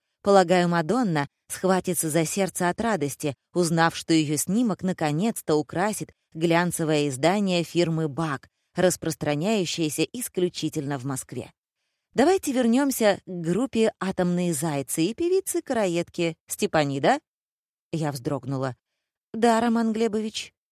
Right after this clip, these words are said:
Сегодня в шесть вечера совещания придёт главный режиссёр концерта. Тебе надо быть непременно и рассказать о наших пожеланиях в плане сценария действа, озвучить список исполнителей. Я растерялась.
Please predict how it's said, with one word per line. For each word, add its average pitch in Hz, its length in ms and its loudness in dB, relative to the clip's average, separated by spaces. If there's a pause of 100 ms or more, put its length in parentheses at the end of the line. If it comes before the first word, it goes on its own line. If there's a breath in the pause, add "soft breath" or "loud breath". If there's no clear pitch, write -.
(720)
Сегодня 277 480 2
в - 40 -8
шесть 190 320 0
вечера 151 380 2
совещания 160 760 -2
придёт 269 340 -2
главный 226 440 2
режиссёр 185 520 0
концерта. 151 720 -4 (280)
Тебе 339 220 4
надо 285 260 2
быть 247 220 -2
непременно 220 760 0
и 220 240 -2
рассказать 165 680 0 (200)
о 180 140 2
наших 180 320 -2
пожеланиях 175 640 2
в - 80 -20
плане 180 340 0
сценария 180 600 0
действа, 143 600 -2 (240)
озвучить 277 520 0
список 285 600 -2
исполнителей. 151 920 -2 (1040)
Я 165 200 0
растерялась. 147 800 -2